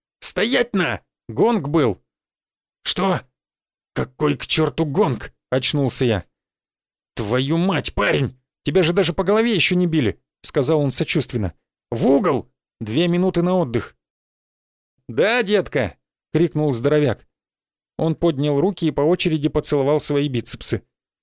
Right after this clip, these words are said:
Никакой усталости в нём видно не было. Словно всё, что происходит, даже не тренировка, а детская игра. «Слушай, друг, может, ну его?» — сказал, подойдя к рингу терьер.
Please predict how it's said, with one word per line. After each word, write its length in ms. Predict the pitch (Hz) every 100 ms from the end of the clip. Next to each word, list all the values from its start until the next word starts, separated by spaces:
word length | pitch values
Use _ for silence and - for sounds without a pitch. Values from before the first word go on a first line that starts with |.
| _ _ _ _ -
Никакой 480 | 135 165 165 180 170
усталости 500 | - 151 156 - 175
в 100 | 147
нём 180 | 147 131
видно 260 | 127 127
не 180 | 147 120
было. 260 | 101 95 - _ _ _ _ -
Словно 400 | - 165 156 160
всё, 200 | - 190
что 140 | -
происходит, 580 | 156 160 147 214 165 131
даже 240 | 151 139
не 140 | 156 156
тренировка, 640 | 160 156 156 190 - 131
а 60 | 120
детская 480 | 143 - - 143
игра. 320 | 151 139 104 - _ _ _ _ _ _ _ _ _ _ _ _ _ _ _ _ -
«Слушай, 360 | - 107 - 104
друг, 340 | 117 101 - _ _ -
может, 320 | 110 104 -
ну 140 | 120
его?» — 240 | 139 95 - _ _
сказал, 380 | - - 123 160
подойдя 360 | 151 135 127 143
к 80 | 143
рингу 260 | 147 127
терьер. 420 | 127 135 113 98